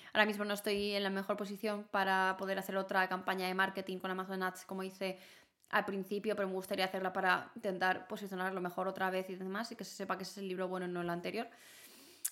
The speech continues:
Pero ahora mismo estoy un poco jodida. <laughs> Entonces, eh, vamos a dejarlo en stand-by y en ver cómo se va moviendo poquito a poco. Y nada, hasta aquí el episodio de hoy. Espero que al menos te haya gustado el salseo, que hayas estado, pues no sé, al menos con un bot de palomitas o algo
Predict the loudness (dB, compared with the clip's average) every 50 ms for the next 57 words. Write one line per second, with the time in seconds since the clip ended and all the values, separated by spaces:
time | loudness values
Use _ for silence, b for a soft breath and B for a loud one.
0 | B _ _ 6 8 10 10 10 10 8 6 4 2 2 0 2 2 0 0 2
1 | 2 2 2 2 2 2 2 2 2 0 2 4 4 6 6 10 10 10 10 10
2 | 8 4 6 6 4 4 4 4 4 4 2 0 -2 -2 0 2 2 2 2 0
3 | 0 -4 -6 -10 -14 -20 _ _ _ _ _ _ _ _ _ _ -12 -4 0 0
4 | 2 4 4 2 2 2 2 2 2 2 2 2 0 -2 -2 -2 -2 -2 0 0
5 | 0 4 6 6 4 4 2 -2 B B B B B B B B B B B -4
6 | 0 2 2 2 2 2 0 0 2 0 -2 0 0 0 -2 -2 -2 0 2 2
7 | 2 2 0 0 0 0 -2 -2 -4 -6 -8 -6 -4 -4 -4 -4 -6 -8 -12 -14
8 | -16 -18 -20 _ _ _ _ _ _ -16 -16 -10 -6 -2 0 2 4 4 4 2
9 | 2 0 -2 -2 -2 0 0 0 0 0 -2 0 2 2 4 4 4 4 4 4
10 | 4 2 0 0 2 4 4 6 6 4 4 2 0 2 4 6 6 6 4 4
11 | 2 2 4 4 2 2 2 2 2 2 2 2 2 4 4 4 2 0 -2 -2
12 | 0 2 2 4 4 4 2 2 0 0 2 4 4 4 4 2 2 0 -2 -2
13 | -2 -2 -2 0 0 2 2 0 0 -2 -2 -2 -2 -2 -2 0 2 2 4 4
14 | 2 2 2 2 2 0 0 0 -2 0 2 0 0 0 0 -2 -4 -4 -4 -6
15 | -8